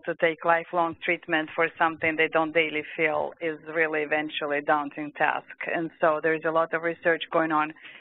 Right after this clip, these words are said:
And again, I was honored to be part of the, uh, per invitation I H meeting a couple of weeks ago, right? Was it, um, a leap meeting? There's an initiative led by Hopkins on injectables,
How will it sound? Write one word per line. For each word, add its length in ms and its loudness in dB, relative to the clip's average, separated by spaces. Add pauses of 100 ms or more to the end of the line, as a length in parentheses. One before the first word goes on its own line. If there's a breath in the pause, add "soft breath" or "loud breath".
(260 loud breath)
And 80 -4
again, 360 0
I 100 2
was 160 -2 (120)
honored 380 2
to 80 -10
be 140 -6
part 300 2
of 180 0
the, 200 2 (680 loud breath)
uh, 160 2
per 160 4
invitation 640 -2
I 120 4
H 80 -4 (100)
meeting 400 -4
a 20 -4
couple 220 2
of 80 0
weeks 240 -6
ago, 240 -4
right? 240 2
Was 220 -6
it, 100 -8 (220)
um, 420 0
a 180 2
leap 220 0 (140)
meeting? 340 -4
There's 160 0
an 80 -4
initiative 420 -6
led 220 2
by 140 2 (100)
Hopkins 480 -2 (240)
on 120 0
injectables, 720 0